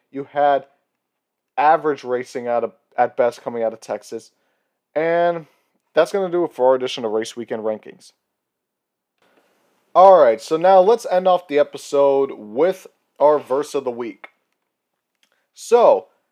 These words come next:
here we are to open up the Motorsport Manual. Now,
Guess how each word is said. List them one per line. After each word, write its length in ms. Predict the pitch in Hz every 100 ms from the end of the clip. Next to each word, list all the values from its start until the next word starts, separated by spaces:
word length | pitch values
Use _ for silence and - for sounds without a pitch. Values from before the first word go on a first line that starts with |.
| _
here 180 | 185 247
we 80 | 208
are 120 | 175
to 240 | 170 - -
open 420 | 220 269 294 254
up 180 | 240 -
the 60 |
Motorsport 540 | 160 175 180 - 180 139
Manual. 640 | 143 147 123 104 113 135 _ _ _ _ _ _ _
Now, 540 | 156 185 190 190 190